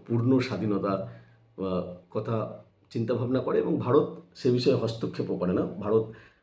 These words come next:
আহ, পূর্ণ স্বাধীনতা দেয় ভুটানকে যে হ্যাঁ, ভুটান সে তার মতো করেই তার দেশের, আহ, বিদেশ নীতি ঘোষণা করুক। এবং এই নতুন চুক্তিতে আরও বলা হয় যে ভারত ভুটানের,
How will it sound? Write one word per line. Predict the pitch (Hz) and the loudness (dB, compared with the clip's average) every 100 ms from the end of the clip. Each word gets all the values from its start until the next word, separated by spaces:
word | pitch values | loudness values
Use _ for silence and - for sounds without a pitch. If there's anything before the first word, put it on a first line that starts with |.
| _ | _
আহ, | 95 95 90 - | -6 -4 -2 0
পূর্ণ | 113 | 0
স্বাধীনতা | 110 110 117 110 107 | 2 0 2 4 4
দেয় | 92 95 107 - - | 4 4 4 0 -10
ভুটানকে | 101 101 117 185 | -2 0 2 2
যে | 180 | 4
হ্যাঁ, | 117 | 4
ভুটান | 117 117 107 - - - | 2 2 2 -2 -10 -6
সে | - | 0
তার | 123 117 | 4 4
মতো | 104 98 117 | 4 2 2
করেই | 113 110 | 4 2
তার | 98 180 | 2 0
দেশের, | 98 - - - - _ - | 0 2 0 -2 -16 _ -6
আহ, | 92 | -4
বিদেশ | 92 107 107 | -2 -2 -4
নীতি | 90 107 98 - | -2 -2 -4 -8
ঘোষণা | 92 98 98 90 | -10 -4 -4 -4
করুক। | - 90 - - _ _ _ - | -4 -8 -12 -20 _ _ _ -2
এবং | 120 123 | 0 6
এই | 135 | 8
নতুন | 131 139 208 196 | 8 10 8 6
চুক্তিতে | 175 - - 107 143 - - _ - | 2 0 0 0 -2 -6 -18 _ 0
আরও | 117 151 | 6 8
বলা | 123 107 | 8 4
হয় | 101 147 - | 2 -2 -2
যে | 110 | -2
ভারত | 101 101 117 170 180 - - - | 0 4 8 8 6 -2 -12 -6
ভুটানের, | 117 127 160 165 156 | -2 4 6 6 2